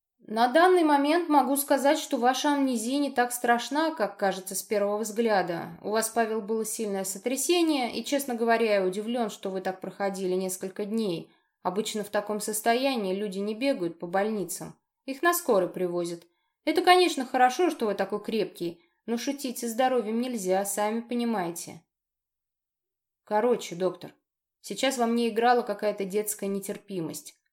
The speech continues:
Словно одной таблеткой возможно вернуть все, как было. Правда, в свете последних событий я уже не уверен, что хочу вспоминать что-либо из предыдущей жизни.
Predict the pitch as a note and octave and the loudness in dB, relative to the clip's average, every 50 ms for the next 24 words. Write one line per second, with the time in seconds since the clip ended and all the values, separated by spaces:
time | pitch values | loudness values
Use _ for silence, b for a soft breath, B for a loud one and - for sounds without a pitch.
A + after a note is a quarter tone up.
0 | _ _ _ _ _ _ _ _ _ _ - - - B3 C4 A#3+ C4 B3+ B3+ B3 | _ _ _ _ _ _ _ _ _ _ -8 -2 0 0 0 2 4 4 4 4
1 | A#3+ C#4 D4 D4 - B3 A#3 A#3+ C4 D4+ D4+ D4 - B3 A3 G#3+ G#3+ G#3+ A#3 B3 | 4 2 2 4 4 4 4 4 2 2 2 2 0 0 0 2 0 0 0 -2
2 | B3+ A3+ A3 A3+ G#3+ G#3+ A3 A3+ A#3+ B3+ B3 B3 - - - A#3 A#3 A#3 A3 G#3+ | -2 -2 -2 -2 -2 -2 -2 -2 -2 -4 -4 -6 -6 -4 -2 -2 -2 -4 -6 -6
3 | G#3 G#3 G#3 A#3+ A#3+ G3+ D#3+ D3+ - - _ _ _ _ _ G#3 G3+ F#3+ F#3+ G3+ | -6 -2 0 2 2 2 2 0 -4 -8 _ _ _ _ _ -4 -4 -4 -4 -4
4 | G3 - - A3 G#3+ - - F#3 - F#3+ F#3+ - G#3+ G#3+ G3 F#3+ F#3+ F#3 - G#3 | -6 -4 -4 -4 -4 -6 -6 -6 -6 -6 -4 -4 -2 -4 -4 -4 -4 -4 -2 -2
5 | G3+ F#3+ G3 A#3+ B3 A#3+ - F#3+ F3+ F#3 F#3+ F#3 F#3 F3+ F#3 G#3 G3+ G3 F#3+ F#3+ | -4 -2 -4 -6 -6 -6 -4 -2 0 2 2 2 2 0 -2 -4 -4 -4 -4 -4
6 | F#3+ G3 G#3 C4 C#4 A#3+ F#3 E3 - - F#3 F3+ - F#3+ F#3 - F3+ F3 - - | -4 -4 -2 -2 -2 -2 -2 -6 -8 -10 -10 -6 -6 -6 -6 -6 -8 -10 -10 -8
7 | - F#3+ F#3+ F#3+ G3+ F#3 F3 E3+ - - - F#3 F#3+ G#3 A3+ G#3 F#3+ F3 E3+ - | -6 -6 -4 -4 -4 -4 -4 -6 -8 -6 -4 -4 -4 -4 -4 -4 -4 -4 -4 -6
8 | - - F#3 F#3 G3 G3 F#3+ G3+ F3+ - - - F#3+ F#3 F#3+ G3+ F3+ D#3 D3+ D3 | -6 -4 -4 -2 -2 -2 -4 -6 -8 -8 -8 -8 -8 -6 -4 -4 -4 -6 -6 -10
9 | - - | -10 -14